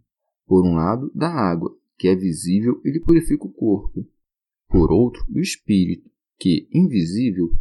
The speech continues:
escoima-lhe a alma." São João Crisóstomo. Se, porém, alguém perguntar como há de o homem nascer da água, replico:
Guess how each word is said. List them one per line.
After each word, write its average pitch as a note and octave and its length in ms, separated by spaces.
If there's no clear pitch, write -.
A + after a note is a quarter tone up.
escoima-lhe A#2 840
a D3+ 180
alma." F#2 400
São A2+ 320
João F#2+ 300
Crisóstomo. G#2 720
Se, - 300
porém, G2 520
alguém G2+ 260
perguntar G#2+ 760
como D3 320
há A2 100
de G#2 120
o F#2+ 60
homem E2+ 260
nascer G#2 360
da F2+ 160
água, F2 460
replico: G2 720